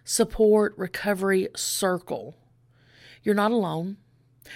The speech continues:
You're learning more about addiction, which means you're coming out of denial more and more. And you're learning new strategies for success in your recovery. Plus, it gives you this safe feeling. There's no judgment. Even though some will look at you and call you out,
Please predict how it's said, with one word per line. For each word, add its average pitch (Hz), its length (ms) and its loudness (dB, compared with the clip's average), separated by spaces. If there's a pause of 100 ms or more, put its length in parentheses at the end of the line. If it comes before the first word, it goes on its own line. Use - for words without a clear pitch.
(100)
You're 226 180 8
learning 226 340 4
more 214 300 4
about 233 240 2
addiction, 185 540 0
which 190 160 -2
means 208 180 0
you're 202 120 -2
coming 226 460 -2
out 202 300 -2
of 202 140 -4
denial 196 400 0
more 196 260 2
and 196 100 -2
more. 185 420 -4 (1160)
And 233 140 4
you're 240 120 6
learning 247 340 4
new 247 120 4
strategies 196 640 -2
for - 140 -6
success 185 680 -2
in 190 160 -4
your 190 100 0
recovery. 170 720 -4 (1200)
Plus, 269 440 -2
it - 160 -10
gives 269 260 -4
you 330 80 0
this 226 220 -2
safe - 520 -2
feeling. 147 640 -6 (800)
There's 214 240 6
no 226 180 2
judgment. 214 560 2
Even 349 220 0
though 359 100 6
some 294 280 2
will 254 80 2
look 254 180 2
at 247 120 -4
you 233 140 0
and 196 220 -2
call 202 240 2
you 285 200 4
out, 175 500 0